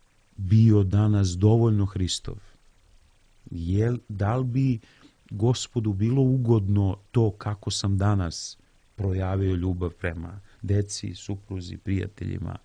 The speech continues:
bližnjem, daljnjem, kome god, kosmosu? Jesam li se pomolio za nekoga kome je to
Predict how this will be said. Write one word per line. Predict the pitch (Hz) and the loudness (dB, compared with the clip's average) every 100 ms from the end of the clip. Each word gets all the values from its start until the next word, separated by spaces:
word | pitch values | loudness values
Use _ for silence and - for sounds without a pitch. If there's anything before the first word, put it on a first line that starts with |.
| - - - | -20 -16 -8
bližnjem, | 85 95 101 90 82 82 78 | 2 4 4 2 -2 -8 -10
daljnjem, | 76 101 107 98 87 82 85 87 | -4 -2 0 0 0 -6 -10 -10
kome | - 92 | -2 -2
god, | 92 110 90 - _ _ _ | 2 2 0 -6 _ _ _
kosmosu? | - 117 - 95 87 - - - - - - - - _ | -6 -6 -4 -8 -8 -14 -16 -16 -14 -14 -16 -20 -20 _
Jesam | 92 87 113 - 117 | -4 0 0 2 2
li | 113 | 2
se | - 98 | 0 -2
pomolio | - 98 101 120 113 95 | -2 -2 0 0 0 -2
za | 90 | -2
nekoga | 92 98 - 87 82 | -2 -4 -4 -8 -8
kome | - 90 90 | -8 -6 -6
je | |
to | - 92 87 | -8 -8 -8